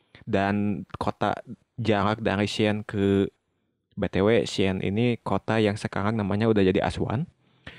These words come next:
Jarak dari kota Xi'an ke Alexandria ini, jaraknya adalah delapan ratus kilometer. Dia niat banget, kawan-kawan. Jadi dia menyewa seseorang untuk mengukur,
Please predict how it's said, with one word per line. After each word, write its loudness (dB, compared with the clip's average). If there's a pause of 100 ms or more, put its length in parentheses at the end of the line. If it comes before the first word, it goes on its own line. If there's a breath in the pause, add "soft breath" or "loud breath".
(380 loud breath)
Jarak 2
dari 2
kota 0
Xi'an 0
ke 2 (160)
Alexandria 0
ini, 2 (720 soft breath)
jaraknya 0 (160)
adalah 2
delapan 2
ratus -2
kilometer. 0 (480)
Dia 2
niat 0
banget, 2
kawan-kawan. 0
Jadi 4
dia 4 (260)
menyewa 2
seseorang 0
untuk -2
mengukur, 0